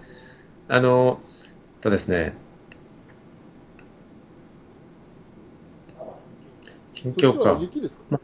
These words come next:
Speaker 1: ま、こっちはね、全然雪
Speaker 2: あ、雪降らないんですか？
Speaker 1: 降らないんですよ、今年。ええ。去年はあんなに雪かきしたんですけどね、全然今年雪がなくて、寂しいですね。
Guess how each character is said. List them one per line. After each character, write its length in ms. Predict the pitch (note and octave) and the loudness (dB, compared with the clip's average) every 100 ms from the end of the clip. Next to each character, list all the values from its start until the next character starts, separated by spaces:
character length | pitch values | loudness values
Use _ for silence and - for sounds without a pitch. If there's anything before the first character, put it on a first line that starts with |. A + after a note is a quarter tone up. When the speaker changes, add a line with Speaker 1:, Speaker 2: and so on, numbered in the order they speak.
| - | -8
Speaker 1:
ま、 80 | |
こ 60 | D3 - A3 - G3+ - - - - - - - - - | -10 -2 -2 -2 -8 -10 -20 -20 -20 -20 -20 -20 -14 -14
っ 40 | |
ち 140 | - | 4
は 100 | F#3 | 6
ね、 160 | A#2+ G2 | 6 4
全 220 | F2 C#3+ | 6 6
然 140 | E3 D3+ | 6 4
雪 220 | C#3+ E3 | 2 0
Speaker 2:
あ、 20 | |
雪 60 | C#3+ | 0
降 0 | |
ら 0 | |
な 80 | F3 | -2
い 60 | |
ん 20 | A#3 | -2
で 60 | |
す 20 | |
か？ 0 | |
Speaker 1:
降 60 | A#3+ | 4
ら 100 | - | 6
な 100 | E3 | 6
い 40 | |
ん 20 | G2+ | 4
で 60 | |
す 60 | F2+ | -2
よ、 80 | E2+ | -4
今 100 | G2+ | -2
年。 180 | F2+ - - _ - _ _ _ _ | -4 -6 -20 _ -20 _ _ _ _
え 460 | B2+ A2 F#2 D#2+ C#2+ | -2 0 0 -4 -12
え。 120 | - - - - - - - - - - - | -18 -20 -20 -20 -20 -20 -20 -20 -20 -20 -8
去 100 | A2 | -2
年 240 | A2+ C3 | 2 4
は 80 | B2+ | 4
あ 40 | B2 | 4
ん 60 | |
な 60 | C3+ | 4
に 100 | C3 | 0
雪 180 | B2 C3 | -2 0
か 100 | C3 | 0
き 120 | A#2+ | 0
し 60 | - | 2
た 80 | |
ん 40 | A2 | 2
で 60 | |
す 60 | F2 | 0
け 100 | - | -8
ど 60 | D#2 | -4
ね、 360 | F2 E2 D2+ | -4 -4 -6
全 220 | - G#2 A2+ | -6 -4 -2
然 100 | A#2+ | 0
今 100 | A#2 | 0
年 180 | A2+ A2+ | 0 -2
雪 180 | G#2 A2 | 0 2
が 80 | |
な 80 | F2 | 2
く 80 | D#2+ | -2
て、 240 | E2 - - - - - - | -6 -6 -12 -20 -20 -20 -20
寂 260 | - - - | -20 -12 -2
し 80 | G#2 | -2
い 20 | |
で 100 | D#2+ | -2
す 80 | - | -6
ね。 320 | D2+ C#2+ C#2+ | -6 -6 -8